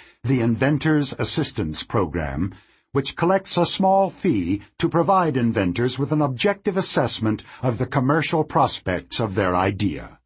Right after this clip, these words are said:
The evaluations rely on careful ratings of each invention on thirty-seven criteria, including need for the product, cost of production,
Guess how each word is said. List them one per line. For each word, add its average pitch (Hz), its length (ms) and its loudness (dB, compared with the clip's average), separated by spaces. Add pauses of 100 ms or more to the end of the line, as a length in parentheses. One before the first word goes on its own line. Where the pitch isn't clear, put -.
(840)
The 147 160 2
evaluations 180 840 2
rely 127 420 2
on 113 180 2
careful 190 500 0
ratings 127 540 0
of 104 120 -2
each 190 280 -2
invention 131 640 0 (240)
on 110 240 0
thirty-seven 170 880 0
criteria, 117 800 0 (480)
including 120 760 0 (120)
need 113 420 2
for 135 180 0
the 127 100 0
product, 135 540 0 (440)
cost 107 380 0
of 101 140 -4
production, 117 720 -2